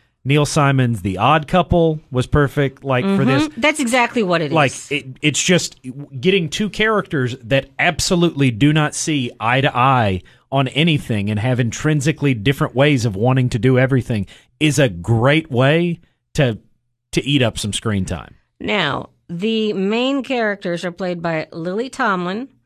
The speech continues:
Speaker 2: married to Sam Waterston, and Jane Fonda, married to Martin Short.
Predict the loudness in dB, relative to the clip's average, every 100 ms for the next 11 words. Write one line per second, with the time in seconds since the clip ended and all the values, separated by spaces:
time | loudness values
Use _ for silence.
0 | _ _ -6 -2 -2 -4 -6 -6 -6 -6
1 | -10 -6 -4 -2 -2 -6 -6 -6 -4 -4
2 | -8 -10 -10 -10 -14 _ -10 -4 -4 -4
3 | -2 0 0 -4 -8 _ _ _ _ _
4 | _ -10 -8 -8 -8 -8 -10 -12 -14 -10
5 | -10 -10 -16